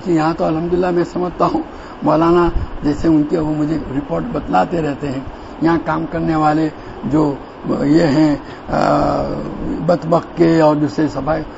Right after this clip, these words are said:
ان سے بھی پابندی کرواتے ہیں۔ مگر آج مدارس کا، آج دارالعلوم میں یہ سوال پیدا ہوتا ہے۔ دارالعلوم میں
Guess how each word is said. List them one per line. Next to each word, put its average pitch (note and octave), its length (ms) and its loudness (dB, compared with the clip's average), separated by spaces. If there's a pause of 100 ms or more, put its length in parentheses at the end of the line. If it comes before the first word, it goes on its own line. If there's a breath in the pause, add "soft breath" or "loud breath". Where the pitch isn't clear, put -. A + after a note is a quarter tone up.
(260 loud breath)
ان E3 140 6
سے F3+ 180 8
بھی F3 180 2 (140)
پابندی E3+ 400 2
کرواتے D#3 520 -2
ہیں۔ D3 120 -6 (520 loud breath)
مگر E3 320 0 (420)
آج D#3+ 200 0 (360)
مدارس D#3+ 360 -4
کا، E3 120 -6
آج D#3 260 -4 (100)
دارالعلوم G3+ 420 4
میں B3 140 6
یہ G#3 120 2
سوال E3+ 400 -2
پیدا D3 220 -6
ہوتا A#2 320 -10
ہے۔ - 60 -10 (500 loud breath)
دارالعلوم D#3 300 4
میں G3 220 2